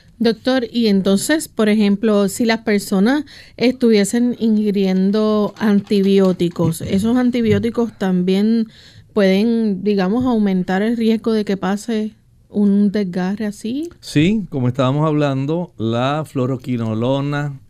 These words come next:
Speaker 2: la ciprofloxacina, la levofloxacina, no es porque usted lo tomó una vez y a veces una serie. Eh, digamos que esto tiene que ver, digamos, con la edad.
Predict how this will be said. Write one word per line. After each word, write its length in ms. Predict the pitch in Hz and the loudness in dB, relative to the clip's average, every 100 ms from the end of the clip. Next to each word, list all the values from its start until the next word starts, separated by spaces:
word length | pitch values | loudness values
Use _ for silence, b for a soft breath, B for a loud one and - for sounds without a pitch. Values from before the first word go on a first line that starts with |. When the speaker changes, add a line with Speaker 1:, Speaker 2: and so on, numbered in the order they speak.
| - | -8
Speaker 2:
la 280 | 107 113 | -4 -4
ciprofloxacina, 1400 | 110 123 117 110 - 113 - 110 98 - 127 131 135 135 123 | -4 -6 -4 -6 -6 -10 -8 -10 -8 -6 -4 -4 -6 -8 -12
la 220 | - 113 | -6 -4
levofloxacina, 1200 | 110 113 113 110 107 110 - 117 101 131 143 147 - b b b b | -2 -2 -4 -6 -8 -12 -8 -10 -6 -6 -4 -6 -10 b b b b
no 260 | 110 120 151 | -4 0 0
es 60 | 208 | -2
porque 300 | 214 196 180 | -4 -4 -4
usted 240 | - 147 | -2 -2
lo 120 | 170 | -4
tomó 320 | 160 139 120 123 | -4 -6 -4 -4
una 280 | 147 143 | -4 -4
vez 480 | 110 104 117 135 - - | -4 -2 -2 -4 -10 -8
y 100 | 110 | -6
a 80 | |
veces 480 | 101 104 110 131 - | -4 -6 -6 -8 -8
una 800 | - 117 123 123 117 113 104 101 95 | -10 -6 -4 -4 -4 -6 -6 -8 -12
serie. 680 | - 120 120 135 110 95 82 b b b b b _ | -6 -2 0 0 -4 -6 -10 b b b b b _
Eh, 300 | 123 135 139 | -4 -2 0
digamos 460 | 135 147 165 190 185 | 0 -2 0 -2 -2
que 100 | 170 | -4
esto 160 | 160 | -4
tiene 220 | 156 156 156 | -4 -4 -4
que 80 | |
ver, 280 | 151 151 156 - _ - | -2 -2 -4 -12 _ -20
digamos, 500 | 165 127 127 131 147 | -10 -4 -2 -4 -6
con 200 | - 123 | -6 -4
la 80 | 113 | -4
edad. 340 | 107 113 110 | -2 -4 -6